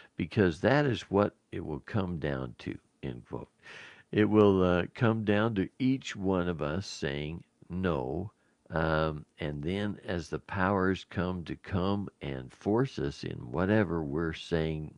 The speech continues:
no to, then our neighbors will come around us and defend us and defend each other."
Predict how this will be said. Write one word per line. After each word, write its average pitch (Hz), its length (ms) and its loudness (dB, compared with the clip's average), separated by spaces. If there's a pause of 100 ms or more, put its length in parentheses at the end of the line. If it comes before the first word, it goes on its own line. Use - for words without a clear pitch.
no 87 300 -2
to, 65 360 -6 (600)
then 156 140 2
our 151 160 4
neighbors 87 580 0
will 82 140 -2
come 87 340 0
around 76 420 -2
us - 380 -8
and 98 160 -4
defend 165 460 -6
us - 120 -16 (480)
and 104 160 -4
defend 104 400 0
each - 360 -4 (100)
other." 64 380 -6